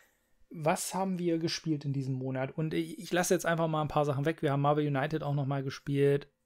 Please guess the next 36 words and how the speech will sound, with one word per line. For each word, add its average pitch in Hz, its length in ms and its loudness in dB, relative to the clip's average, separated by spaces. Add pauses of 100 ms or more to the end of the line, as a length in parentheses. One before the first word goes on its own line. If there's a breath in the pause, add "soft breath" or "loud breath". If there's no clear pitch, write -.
Nach 143 180 -4
wie 139 40 -6
vor 147 160 -2
ein 139 60 2
tolles 135 240 0
Spiel, 147 260 -2
macht 139 220 -4
mir 135 100 0
richtig 135 240 -8
viel 143 120 -4
Spaß, 147 500 -4
äh, 156 120 -4
gerade 143 240 -2
mit 143 120 0
der 139 80 0
Stretch - 340 -4
Goal 135 120 2
Box. 127 420 -4 (320)
Aber 139 240 4
ich 139 160 -2
komme 147 180 0
immer 151 160 2
mehr 143 160 2
zu 143 140 -2
dem 139 100 0
Schluss, 135 260 -4
die 131 140 -2
braucht 120 280 -4
ihr 127 100 -2
wirklich, 123 360 -8
um 127 180 -2
dort 120 320 -4 (120)
genug 131 300 2
Varianz 120 420 -2
zu 113 140 -4
haben 113 260 -8